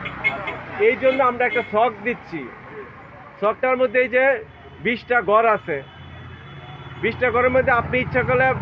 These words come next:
বারো বছরের ছাত্রছাত্রী থেকে শুরু করে উপরে যত আছে, তার নাম দিতে পারবেন। আর ছাত্রছাত্রী ছাড়া হইলে ষোলো বছর থেকে উপরে যত বয়স আছে,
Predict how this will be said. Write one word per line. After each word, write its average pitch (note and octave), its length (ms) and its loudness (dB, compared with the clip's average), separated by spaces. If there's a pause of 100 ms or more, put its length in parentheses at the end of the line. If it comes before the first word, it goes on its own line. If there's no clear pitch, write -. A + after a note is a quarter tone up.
(180)
বারো A#3 260 4
বছরের A#3 520 2
ছাত্রছাত্রী A#3 640 -2
থেকে B3 200 0
শুরু B3 260 -2
করে A#3 260 4 (540)
উপরে C4 420 2
যত B3 260 0
আছে, C4 280 2 (100)
তার A3+ 140 2
নাম A3+ 260 0
দিতে A3+ 260 0
পারবেন। D3+ 400 -2 (540)
আর F#3 200 2
ছাত্রছাত্রী B3 720 -2
ছাড়া B3+ 260 2
হইলে A#3+ 280 6 (580)
ষোলো B3+ 240 6
বছর B3 300 4
থেকে C4 360 2
উপরে B3 420 4
যত B3 240 2 (320)
বয়স A3+ 300 2
আছে, G#3 260 0